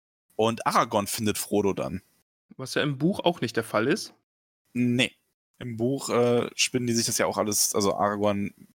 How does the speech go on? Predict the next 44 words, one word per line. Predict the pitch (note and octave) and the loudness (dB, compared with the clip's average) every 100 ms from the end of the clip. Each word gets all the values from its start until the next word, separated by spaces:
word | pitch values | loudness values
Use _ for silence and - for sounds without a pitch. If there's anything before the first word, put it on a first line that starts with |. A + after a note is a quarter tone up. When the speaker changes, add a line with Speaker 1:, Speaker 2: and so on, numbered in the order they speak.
| _ _ | _ _
Speaker 1:
weiß | G#2+ A2 - | 0 0 2
ja | A2 | 0
hinterher, | A2 A#2+ G2 | 2 0 0
wie's | G2 - | -2 0
war. | F#2+ A#2 F#3+ - - - _ _ _ | 0 0 -2 -10 -20 -20 _ _ _
Das | A2+ - | 0 2
ist | |
jetzt | C#3+ - | 0 2
eh, | D#3 | 4
jetzt | B2 - | 2 0
geht | C3+ | -4
eher | C#3 C#3 | 0 0
'n | A#2 | 2
bisschen | - D#3 | 2 2
was | C3+ - | 0 0
durcheinander | C#3 A#2+ A#2+ A2+ F#2 F2 | -2 2 2 4 2 2
im | G2 | -2
Vergleich | - G2 F2+ - | -2 2 2 2
zum | - F#2+ | -2 -2
Buch. | F#2+ G2 - | 0 0 2
Also | G2 G#2 | 0 2
hier | A#2+ | 2
Speaker 2:
Stimmt, | B2 C#3+ D3 - | 2 2 2 2
Speaker 1:
findet | |
Speaker 2:
ja. | B2 D3 | 2 2
Speaker 1:
Aragorn | C#3 C#3 C3+ | 2 2 0
Frodo | - - C#3 C#3+ D3 E3 - - - _ _ _ - | -2 0 2 2 0 -2 -12 -18 -18 _ _ _ 0
und, | A#2+ B2 A#2+ A2+ - | 2 2 0 -2 0
ähm, | A#2 A2+ A2 G2+ - - _ _ _ _ _ _ - | 2 4 2 0 -6 -20 _ _ _ _ _ _ -2
Frodo | - C3 A2 | 2 2 2
braucht | G2 B2 C3 | 0 2 0
auch | C3+ | 0
'n | |
Moment, | B2+ B2 B2 | 0 0 0
um | A#2+ | -2
zu | - | -4
begreifen, | A#2+ - G#2+ B2 B2 | -2 2 2 2 0
dass | A2+ - | -2 0
Aragorn | A#2 B2+ B2 A#2 | 2 0 -2 -4
für | A2+ | -6
ihn | G#2 | -2
keine | G#2 A#2 C#3 | 0 0 0
Gefahr | C#3+ - C3+ C#3 C#3+ | -4 -2 -2 0 0
ist. | D#3 - | 0 -4